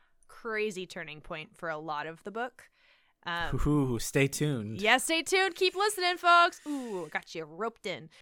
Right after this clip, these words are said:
Speaker 1: But yeah, I, it's, God, that dog scene. I just,
Speaker 2: That
Speaker 1: ugh.
Speaker 2: is definitely, like, the
Speaker 1: Gut-wrenching.
Speaker 2: I would say the first,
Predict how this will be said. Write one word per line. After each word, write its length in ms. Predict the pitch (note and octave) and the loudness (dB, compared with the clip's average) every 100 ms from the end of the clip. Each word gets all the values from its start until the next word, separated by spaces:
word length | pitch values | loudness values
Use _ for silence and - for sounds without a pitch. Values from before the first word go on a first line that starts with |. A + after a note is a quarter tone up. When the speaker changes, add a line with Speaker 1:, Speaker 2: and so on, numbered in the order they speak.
| - | -10
Speaker 1:
But 140 | B3 | -8
yeah, 300 | A#3+ B3+ G#3+ - | 2 4 4 2
I, 100 | B3+ - | -2 -2
it's, 340 | C#4+ - - - _ _ | -4 -4 -8 -10 _ _
God, 280 | - B3 A3 | -6 -4 -4
that 160 | F#3 | -6
dog 240 | F3+ C#3+ - | -6 -10 -10
scene. 320 | C#3+ C3 C#3 - | -14 -14 -14 -16
I 100 | - | -18
just, 680 | - A3+ D#3+ F#3 - - - - _ _ _ _ - - | -8 -4 -4 -6 -16 -18 -20 -20 _ _ _ _ -16 -2
Speaker 2:
That 280 | - E3+ F#3 | 4 4 4
Speaker 1:
ugh. 80 | |
Speaker 2:
is 200 | B3 A3 - _ D#3 A#2 | 2 -4 -10 _ -16 4
definitely, 540 | D3+ - G3 E3+ D3+ | 4 4 2 4 4
like, 320 | C3+ B2 - | 4 0 -4
the 80 | A#2 | -2
Speaker 1:
Gut-wrenching. 920 | A#2 F#3+ A2+ A2+ D3+ C#3+ - F#2+ G#2 F3 | 2 2 2 -4 -10 -10 -14 -14 -16 -4
Speaker 2:
I 100 | C#3 | 0
would 180 | C#3+ D3 | 0 0
say 400 | - C3+ A#2+ A2+ | -2 2 2 2
the 260 | A#2 A2+ G#2+ - - _ _ _ _ | -2 -8 -8 -14 -20 _ _ _ _
first, 520 | - B2+ C3+ - - | 0 0 0 -4 -14